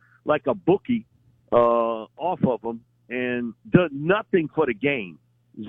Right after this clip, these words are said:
Zero. And so with no Emery for the first two games, it's gonna be Noah Cain, a former Baton Rouge native who went to Penn State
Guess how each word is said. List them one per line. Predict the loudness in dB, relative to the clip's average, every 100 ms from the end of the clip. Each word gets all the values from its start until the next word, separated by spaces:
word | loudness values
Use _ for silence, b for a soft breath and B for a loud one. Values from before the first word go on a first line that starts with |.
| 2
Zero. | 4 6 4 0 _ _ _ _ _ _ _ _ _ _ -12
And | -8 -6 -6 -8 -4
so | 2 2 2 -4 _ _ _
with | -6 -4
no | 2 4 4 2
Emery | 2 2 0
for | 0 -2
the |
first | 2 0 0 0
two | 0
games, | 2 2 0 -2
it's | -4 -2
gonna | 0 -2
be | 0 0
Noah | 2 2 2 -2 -4
Cain, | -2 -2 -4 -6 -10 b b b b
a | -10
former | 0 0 2 -2
Baton | 0 -2 0
Rouge | 2 4 4 0 0
native | 2 2 0
who | -2 -2
went | 0 0 -4 -2
to | 2 4 4 2 2
Penn | 0 0 _ -16
State | -2 0 0